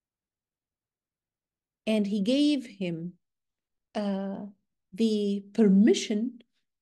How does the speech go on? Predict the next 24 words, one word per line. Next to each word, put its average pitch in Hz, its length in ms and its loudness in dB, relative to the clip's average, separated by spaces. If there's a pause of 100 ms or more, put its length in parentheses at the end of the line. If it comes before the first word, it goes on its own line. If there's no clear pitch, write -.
to 233 100 0
hit 302 380 -4
him 208 460 -2 (480)
the 185 160 2
way, 302 460 4
the 247 140 0
same 330 400 2
way 214 240 0
that 220 480 -6 (840)
he 185 400 -2
hit, - 260 -4 (960)
uh, 180 260 -2
the, 190 300 -2
the 196 240 -4
honor-, 220 500 -2
honorable 208 600 -2
person 196 480 -6
hit 196 360 -6
that 180 320 -10
poor 202 120 -8
person. 202 460 -16 (2250)
And 202 180 -2
he 196 140 -4
did. 247 400 -4